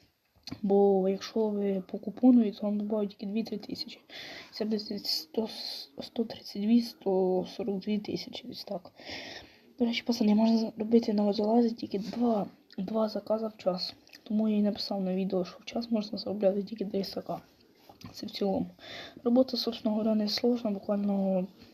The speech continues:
тридцять, двадцять п'ять, тридцять хвилин, в тебе є триста К на балансі. І робота доступна з вісімнадцятого левела, є тільки дві вимоги, пацани. Мати вісім-, вісімнадцятий ігровий уровень і цей. і мати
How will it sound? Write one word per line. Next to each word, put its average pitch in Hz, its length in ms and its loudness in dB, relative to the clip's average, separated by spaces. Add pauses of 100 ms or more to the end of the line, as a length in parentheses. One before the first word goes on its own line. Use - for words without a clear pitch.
(220)
тридцять, 220 720 -2 (140)
двадцять 214 280 -2
п'ять, 240 240 -2
тридцять - 420 -4
хвилин, 233 240 6
в - 180 -4
тебе 208 240 6
є 202 120 2
триста 202 340 -6
К 220 160 -2
на 226 80 2
балансі. 202 520 0 (680)
І 190 160 2
робота 208 360 4
доступна 202 380 -2
з 208 60 -4
вісімнадцятого 208 640 -2
левела, 214 300 6
є 208 160 0
тільки 208 260 -4
дві 208 240 0
вимоги, 190 380 2
пацани. 190 360 -6 (460)
Мати 226 220 2
вісім-, 208 260 -8 (140)
вісімнадцятий 208 540 -2
ігровий 208 320 2
уровень 247 500 6 (440)
і 226 460 2
цей. 180 340 -2 (440)
і 233 100 6
мати 214 460 0